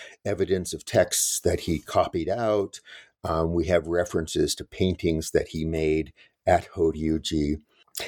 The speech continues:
And although this is the earliest extant example of the map, it clearly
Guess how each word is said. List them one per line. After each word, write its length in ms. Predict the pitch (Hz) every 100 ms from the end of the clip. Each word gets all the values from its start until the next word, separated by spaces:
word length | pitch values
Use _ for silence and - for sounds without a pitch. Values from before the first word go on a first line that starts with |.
| -
And 140 | 120 117
although 320 | 117 135 151
this 220 | 160 151
is 140 | 151 -
the 160 | 107
earliest 640 | - 113 127 110 92 - -
extant 640 | 101 - - 110 110 113 -
example 760 | 76 78 104 113 160 147 101
of 160 | 95 90
the 80 |
map, 460 | 78 76 67 - - - _ - - _ _
it 180 | 107 -
clearly 720 | - 139 135 131 123 107